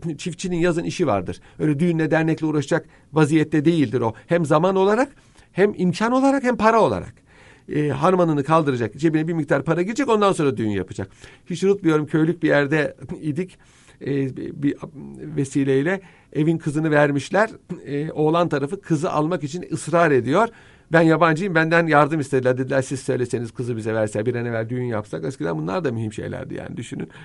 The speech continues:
Mevzuydu, dertti yani, meseleydi. Ben de kız tarafına dedim, "Ya," dedim, "hayırlı işi uzatmak doğru değil." dedim yani. "Kızı verin, bak istiyorlar." E, dedi, "Olmaz." dediler.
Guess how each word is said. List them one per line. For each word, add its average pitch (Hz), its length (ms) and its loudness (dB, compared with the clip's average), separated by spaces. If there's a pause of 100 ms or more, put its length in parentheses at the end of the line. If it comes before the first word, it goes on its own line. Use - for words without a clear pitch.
(100)
Mevzuydu, 147 560 0
dertti 156 320 2
yani, 95 220 -6
meseleydi. 117 580 -4 (560)
Ben 165 180 2
de 175 180 0
kız 165 160 -6
tarafına 151 280 -2
dedim, 165 180 -2
"Ya," 165 240 0
dedim, 139 380 -6
"hayırlı 156 300 0
işi 147 140 -6
uzatmak 143 420 -6
doğru 135 280 0
değil." 214 240 -4
dedim 98 220 -10
yani. - 220 -12
"Kızı 127 280 -10
verin, 135 400 -6
bak 113 160 -12
istiyorlar." 131 500 -4 (680)
E, 110 100 -8
dedi, 117 160 -4
"Olmaz." 117 320 -4
dediler. 98 320 -8